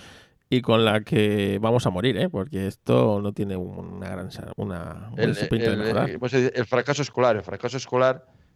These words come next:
Speaker 2: es que probablemente de todos los que salen, eh, yo qué sé, médicos, es por poner un ejemplo, de, pues igual de, de, de cien, solamente hay dos o tres que deben, deberían de ser médicos.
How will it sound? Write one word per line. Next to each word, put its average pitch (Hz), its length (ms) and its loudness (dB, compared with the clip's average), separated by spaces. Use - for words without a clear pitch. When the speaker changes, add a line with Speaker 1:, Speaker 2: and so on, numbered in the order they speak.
Speaker 2:
es 120 220 -6
que 95 240 -6
probablemente 117 640 2
de 101 100 -4
todos 127 180 0
los 113 100 -6
que 113 120 -8
salen, 113 380 -2
eh, 95 320 -6
yo 101 80 -6
qué 98 60 -8
sé, 90 280 -8
médicos, 117 640 0
es 107 120 -16
por 101 140 -6
poner 104 180 -2
un 104 80 4
ejemplo, 101 500 -2
de, 92 440 -2
pues 95 160 -4
igual 117 400 2
de, 113 260 -6
de, 101 260 -4
de 107 200 -6
cien, 123 380 0
solamente 117 480 0
hay 113 60 -2
dos 117 240 0
o 127 60 -2
tres 117 160 -10
que 110 120 -6
deben, 113 280 0
deberían 113 320 0
de 92 80 -8
ser 92 180 -8
médicos. 95 500 -8